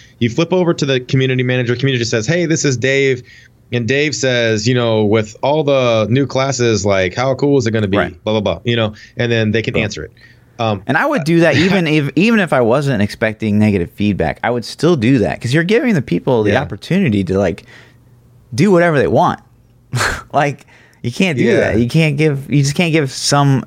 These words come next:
Speaker 2: someone off
Speaker 1: You
Speaker 2: the
Speaker 1: c-
Speaker 2: internet, like, a, a microphone.
Speaker 1: You can't give them a microphone and a platform
Speaker 2: And a pla-
Speaker 1: with no filter.
Speaker 2: <laughs> Like,
Speaker 1: With
Speaker 2: what
Speaker 1: no
Speaker 2: are you
Speaker 1: filter.
Speaker 2: thinking?
Speaker 1: Like, you're giving them a platform in front of millions of people, you know? I,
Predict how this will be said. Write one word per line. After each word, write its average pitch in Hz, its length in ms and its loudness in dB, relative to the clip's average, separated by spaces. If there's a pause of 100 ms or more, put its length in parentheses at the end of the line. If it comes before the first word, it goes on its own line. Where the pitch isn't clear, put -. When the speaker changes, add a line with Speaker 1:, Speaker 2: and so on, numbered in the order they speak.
(120)
Speaker 2:
someone 151 400 0
off 131 240 2
Speaker 1:
You 170 60 0
Speaker 2:
the 135 100 2
Speaker 1:
c- 110 100 2
Speaker 2:
internet, 131 400 2
like, 101 420 -2
a, 101 280 -2
a 107 40 0
microphone. 139 600 0
Speaker 1:
You 156 80 -2
can't 180 300 -4
give 151 220 -2
them 156 120 0
a 131 80 0
microphone 135 520 -2
and 110 120 0
a 104 40 -2
platform 131 400 -2
Speaker 2:
And - 40 0
a - 20 -2
pla- 156 120 0
Speaker 1:
with 107 100 -6
no 117 140 -2
filter. 110 480 -2
Speaker 2:
<laughs> - 60 -10
Like, 131 160 -2
Speaker 1:
With 123 160 2
Speaker 2:
what 120 40 -6
Speaker 1:
no 131 120 2
Speaker 2:
are 139 40 4
you - 60 0
Speaker 1:
filter. 135 180 0
Speaker 2:
thinking? 320 240 0
Speaker 1:
Like, 104 160 0
you're 139 140 0
giving 160 280 0
them 156 140 0
a 135 60 0
platform 135 440 -2
in 123 60 0
front 123 200 -2
of 117 60 0
millions 120 320 0
of 113 100 0
people, 127 360 -2 (380)
you 107 100 2
know? 104 220 0 (340)
I, 131 160 -4